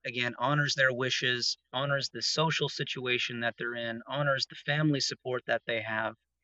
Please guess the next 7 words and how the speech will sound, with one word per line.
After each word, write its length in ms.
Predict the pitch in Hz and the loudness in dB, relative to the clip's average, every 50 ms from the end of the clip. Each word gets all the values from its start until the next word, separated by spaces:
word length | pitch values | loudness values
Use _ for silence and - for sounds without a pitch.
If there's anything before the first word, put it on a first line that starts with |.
| _ _ _ _ _ - 113 113 | _ _ _ _ _ -18 4 10
That 400 | 143 156 175 165 143 123 - - - - - - _ _ _ _ _ _ _ - | 12 12 12 12 12 12 10 6 2 -4 -4 -6 _ _ _ _ _ _ _ -6
is 180 | 127 120 117 | -4 -4 -4
the 160 | 123 127 120 - | -4 -4 2 4
art. 300 | 117 110 87 - - - - - - _ _ _ _ _ _ _ _ _ _ _ _ _ _ _ _ _ _ - | 6 6 6 4 0 -6 -10 -10 -12 _ _ _ _ _ _ _ _ _ _ _ _ _ _ _ _ _ _ 6
That's, 340 | 127 143 151 151 - - - | 10 10 10 10 8 4 4
that 220 | 147 147 160 160 - | 8 10 10 10 10
stuff, 420 | - - - 151 143 - - - | 6 8 10 10 10 8 6 0